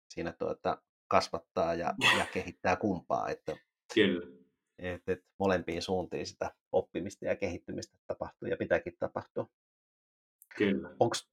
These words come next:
Speaker 1: onks jotakin, onks sulla jotakin semmosia päivittäisiä rutiineja tai malleja, joita ehkä joku on saattanut sanoa, mitä, mitä sä teet sun joko johtamisessa tai,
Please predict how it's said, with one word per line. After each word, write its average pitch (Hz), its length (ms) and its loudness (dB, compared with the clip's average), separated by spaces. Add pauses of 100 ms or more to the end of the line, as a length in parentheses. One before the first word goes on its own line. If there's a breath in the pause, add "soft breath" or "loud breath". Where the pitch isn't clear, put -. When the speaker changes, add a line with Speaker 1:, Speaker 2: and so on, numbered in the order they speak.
(400)
Speaker 1:
onks 110 200 8
jotakin, 123 560 8 (560)
onks - 180 6
sulla 123 180 10
jotakin 107 360 6
semmosia 87 580 0 (760)
päivittäisiä 85 800 4
rutiineja 80 540 -2
tai 76 200 -2
malleja, 80 460 2
joita 73 260 -2 (160)
ehkä - 220 -2
joku 85 280 0
on - 60 -4
saattanut 73 480 -4
sanoa, 71 300 -6
mitä, - 340 -6
mitä - 220 -2
sä - 220 -8
teet 65 400 0
sun 62 260 -10 (1200)
joko - 260 2
johtamisessa 87 840 0
tai, 85 380 2